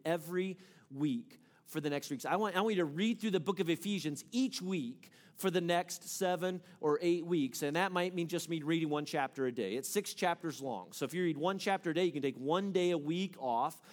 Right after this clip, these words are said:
Again, it'll take you five, maybe ten minutes to read a chapter, but just read it for yourself and take it in. Because here's the thing, we're not gonna be able to talk about everything. Uh, but I really believe there's, there's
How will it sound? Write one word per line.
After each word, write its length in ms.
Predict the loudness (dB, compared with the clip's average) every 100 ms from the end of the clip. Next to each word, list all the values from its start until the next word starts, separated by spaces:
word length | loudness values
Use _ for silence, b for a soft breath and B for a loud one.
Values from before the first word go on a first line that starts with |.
| B
Again, 200 | -2 0
it'll 140 | 2 0
take 200 | -2 -2
you 60 |
five, 640 | -2 0 2 4 4 2 -2 B B
maybe 400 | 0 4 4 0
ten 320 | -2 -2 -2
minutes 340 | -2 -2 -4 -6
to 100 | -4
read 160 | 0
a 80 | -2
chapter, 400 | -2 -2 0 -2
but 120 | -4
just 200 | -6 -8
read 360 | -6 -2 0 0
it 160 | -2 -4 B B B
for 140 | -2
yourself 520 | 0 0 0 0 0
and 100 | -2
take 160 | -2 0
it 80 | -2
in. 100 | -2
Because 160 | -4
here's 160 | -4 -2
the 60 |
thing, 80 | -2
we're 100 | 0
not 140 | 0 0
gonna 100 | 0
be 80 |
able 160 | 0 0
to 60 | -2
talk 180 | -4
about 220 | 0 -2 -2
everything. 800 | -6 -4 -6 -12 -12 -14 -12 -16 -20 b b b b
Uh, 280 | -10 -8 -4
but 120 | 0
I 80 | 0
really 260 | 2 0
believe 320 | 0 0 0 0
there's, 220 | -2 -2
there's 240 | -4 -6